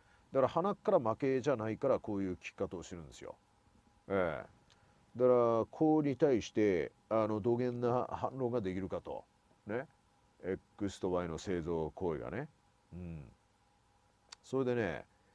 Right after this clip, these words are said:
えー、まあ、こうの、えー、衣装権の侵害を、衣装権を侵害するぞって警告を受けたんですよ。ええ。で、はい。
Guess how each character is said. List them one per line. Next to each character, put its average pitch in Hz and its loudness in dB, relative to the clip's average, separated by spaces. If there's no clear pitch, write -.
え 87 0
ー、 - -12
ま 92 -4
あ、 80 -6
こ 120 0
う 113 -2
の、 107 0
え - -12
ー、 82 -6
衣 87 -4
装 107 -2
権 98 -6
の 95 -6
侵 98 -10
害 87 -2
を、 78 -6
衣 98 -6
装 104 -4
権 95 -6
を - -8
侵 135 -8
害 170 2
す - -4
る 175 -2
ぞ 147 4
っ 127 -2
て 92 -4
警 143 0
告 123 -2
を - 4
受 104 -2
け - -6
た 85 -6
ん 69 -10
で 62 -14
す - -16
よ。 - -18
え 101 2
え。 - -10
で、 185 2
は 113 4
い。 - -10